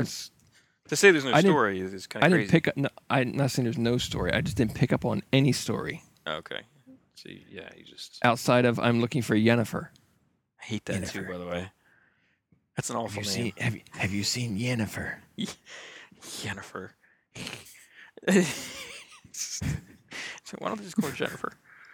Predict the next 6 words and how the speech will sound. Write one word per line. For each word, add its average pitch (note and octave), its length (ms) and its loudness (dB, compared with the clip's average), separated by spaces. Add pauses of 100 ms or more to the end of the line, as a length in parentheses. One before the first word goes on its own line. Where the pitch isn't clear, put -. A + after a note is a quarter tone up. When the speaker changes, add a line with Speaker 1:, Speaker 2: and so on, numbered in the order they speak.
(220)
Speaker 2:
<laughs> - 220 -4 (220)
Because B2 400 0
it's - 160 0
not. C3 380 2 (240)
Speaker 1:
<laughs> - 540 -12 (760)
Speaker 2:
Yennefer. D3+ 480 2